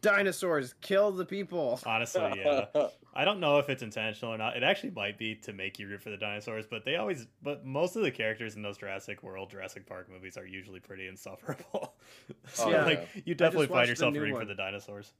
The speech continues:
Speaker 2: Oh, yeah.
Speaker 1: I
Speaker 2: How
Speaker 1: just
Speaker 2: was,
Speaker 1: watched
Speaker 2: how
Speaker 1: the
Speaker 2: was
Speaker 1: new
Speaker 2: that
Speaker 1: one,
Speaker 2: one?
Speaker 1: and Chris Pratt sticks his hands out, like, the meme where he's just putting his hands out in front of the dinosaur.
Speaker 2: Yeah.
Speaker 1: Uh, he does that with every single interaction with a dinosaur in this movie.
Speaker 3: Yeah.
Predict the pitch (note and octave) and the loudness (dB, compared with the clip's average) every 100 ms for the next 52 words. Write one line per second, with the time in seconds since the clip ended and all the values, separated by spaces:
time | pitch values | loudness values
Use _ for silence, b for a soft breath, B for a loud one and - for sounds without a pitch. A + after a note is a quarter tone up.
0 | _ D#3+ F3 D#3 E3+ A#2+ C#3 D#3 D#3 D#3 | _ 4 4 4 2 2 2 2 4 6
1 | D3+ C#3+ D3+ C#3+ B2 C3 C3 - E3 - | 6 4 4 2 0 -4 -6 -2 -2 -2
2 | - D#3 C#3 - - D3+ C#3 D3+ C3+ - | 0 2 2 0 -6 -8 -6 -6 -6 -6
3 | C#3 C#3 C3 A#2+ A2+ G#2 - A#2 A#2+ - | -4 -4 -2 0 2 0 -4 -6 -6 -6
4 | - - - - C3+ C3 C3+ B2 A2 G#2 | -20 -20 -20 -6 -2 0 2 0 -2 -8
5 | _ _ - A#2 A2+ A#2+ - - - B2+ | _ _ -6 -4 -2 -6 -6 -12 -4 -2
6 | B2 A#2 A#2 A#2 A#2+ A2+ B2 B2+ A#2+ A#2 | -2 -4 -2 2 4 4 0 -4 -2 0
7 | A#2 A#2+ B2 C#3+ C#3+ B B B A2 - | 0 0 0 -2 -2 B B B -12 -2
8 | A2 A2+ F#2 - - C#3 D3 C3+ C#3+ B2+ | 2 4 4 2 -6 0 2 4 4 2
9 | A2+ B2 - - _ _ D3 C#3+ B2+ C3 | 2 -2 -2 -20 _ _ 4 4 2 -4
10 | C3 C3+ B2+ - - C3 B2+ B2 B2 A#2+ | 0 0 0 -6 -4 -2 0 2 2 0
11 | B2 A#2+ A#2 G#2+ - A2+ A2 G#2 G#2 G2+ | 0 2 2 0 -4 -6 -2 -2 -2 -4
12 | G#2 G#2 G2+ G#2+ G2+ F#2 G2+ F#2 F2+ | -6 -6 -8 -6 -6 -4 -2 -2 -4